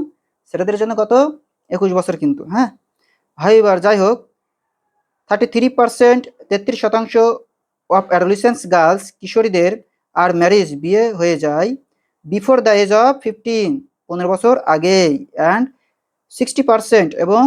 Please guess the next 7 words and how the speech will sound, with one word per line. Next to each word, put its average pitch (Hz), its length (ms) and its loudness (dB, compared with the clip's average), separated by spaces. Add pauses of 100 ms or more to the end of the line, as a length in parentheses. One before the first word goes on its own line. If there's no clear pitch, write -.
(120)
ষাট 190 280 -2
শতাংশ 226 320 -4 (1080)
become 233 320 0 (100)
mothers, 185 380 2 (160)
মা 160 140 0
হয়ে 208 220 0
যায় 165 260 2